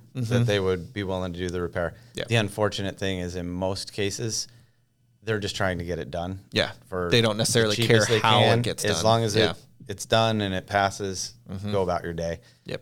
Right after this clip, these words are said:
Speaker 2: Versus when you have control over that and it can get done how you would like to do it.
Speaker 1: Exactly.
Speaker 2: Since you are the one buying the house.
Speaker 1: Yeah. Yeah. You wanna, it's generally more advised for you to pick who's doing the work.
Speaker 2: Absolutely.
Speaker 1: Yeah. And then also, if there's a warranty, sometimes those don't, those don't transfer to the next buyer.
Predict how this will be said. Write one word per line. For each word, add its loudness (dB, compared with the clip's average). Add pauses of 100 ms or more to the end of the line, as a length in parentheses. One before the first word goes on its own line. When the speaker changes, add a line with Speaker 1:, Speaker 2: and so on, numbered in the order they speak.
(160)
Speaker 2:
Versus -2
when -4
you -6
have -2
control -8
over -8
that -10
and -12
it -12
can -12
get -10
done -6
how -10
you -10
would -12
like -10
to -16
do -14
it. -14 (120)
Speaker 1:
Exactly. -4
Speaker 2:
Since -8
you -4
are 0
the -4
one -4
buying -2
the -6
house. -8
Speaker 1:
Yeah. -4 (300)
Yeah. -10 (100)
You -2
wanna, 2 (280)
it's -6
generally 4
more 4
advised 0
for -6
you -6
to -8
pick -8
who's -8
doing -10
the -16
work. -12 (440)
Speaker 2:
Absolutely. -8 (100)
Speaker 1:
Yeah. -10 (440)
And 2
then 8
also, 8
if 2
there's 6
a 6
warranty, 4
sometimes 4
those 4
don't, -2
those 2
don't 2
transfer -2
to -4
the 0
next -4
buyer. 0